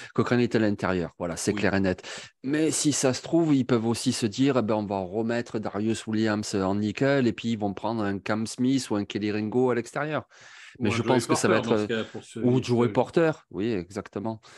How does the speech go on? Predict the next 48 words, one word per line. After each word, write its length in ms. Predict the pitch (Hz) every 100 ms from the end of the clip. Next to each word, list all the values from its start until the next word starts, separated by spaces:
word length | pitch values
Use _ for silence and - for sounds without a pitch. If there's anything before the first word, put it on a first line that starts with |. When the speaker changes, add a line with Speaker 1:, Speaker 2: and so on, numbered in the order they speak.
| - _
Speaker 1:
Je 100 | 101
Speaker 2:
Moi, 120 | 123 139
Speaker 1:
pense 80 |
Speaker 2:
je 40 | -
Speaker 1:
que 60 |
Speaker 2:
serais 80 | 113
Speaker 1:
ça 60 | 107
va 80 | 110
Speaker 2:
pas 100 | 117
Speaker 1:
être 40 |
Speaker 2:
fan. 80 | 110
Speaker 1:
secondary 640 | 107 113 113 104 110 123 127
ou 400 | 110 98 98 98
ligne 220 | 98 107
offensive. 540 | - 92 - 85 78 - _ _ _ _ -
Speaker 2:
Après, 300 | 131 131 247
est-ce 100 | 196
que 160 | - 175
Joey 220 | 143 160
Porter 320 | 139 165 202 190
peut 120 | 135 131
pas 160 | 135
jouer 260 | 123 127 139
aussi 320 | 139 127 -
dans 140 | 131 117
le 60 |
slot ? 240 | - 120 - _ _ _ _ -
Est-ce 100 | -
que 60 | 160
tu 140 | 135
peux 160 | 139 135
pas 120 | 147
laisser 580 | 131 147 175 175 190 156
Darius 420 | 131 127 123 127
Williams 480 | 131 131 131 127 - _ _ _
sur 140 | 113
le 60 | 107
côté 260 | 117 127
et 40 | 156
mettre 300 | 117 135 123
Joey 180 | 117 110
Porter 300 | 113 - 123
dans 120 | 110
le 40 | 101
slot ? 200 | - - _ _ _ _ -
Speaker 1:
Ah, 300 | 98 104 104
c'est 140 | -
quand 160 | 104